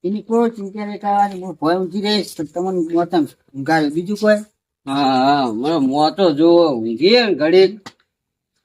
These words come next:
Speaker 2: નકર તમે રહ્યા હોય, જમીન વાવો ને, અને દવાખાના શેઠ પર હાવ કહેશે.
Speaker 1: એ તો
Speaker 2: અને આપણે ખોટું બોલીને પૈસા લીધા તમે.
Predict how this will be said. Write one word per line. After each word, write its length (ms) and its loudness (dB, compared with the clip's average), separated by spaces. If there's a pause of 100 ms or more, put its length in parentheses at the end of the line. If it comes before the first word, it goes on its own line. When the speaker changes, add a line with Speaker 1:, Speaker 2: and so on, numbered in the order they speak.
(360)
Speaker 2:
નકર 300 0
તમે 480 4
રહ્યા 260 6
હોય, 460 2 (380)
જમીન 400 -2
વાવો 240 4
ને, 120 -8 (1040)
અને 240 -2
દવાખાના 560 0
શેઠ 300 -4
પર 100 2
હાવ 180 4
કહેશે. 460 0 (1040)
Speaker 1:
એ 100 -8
તો 60 -8
Speaker 2:
અને 160 6
આપણે 340 2
ખોટું 420 -4
બોલીને 360 -2
પૈસા 300 0
લીધા 360 0
તમે. 480 -4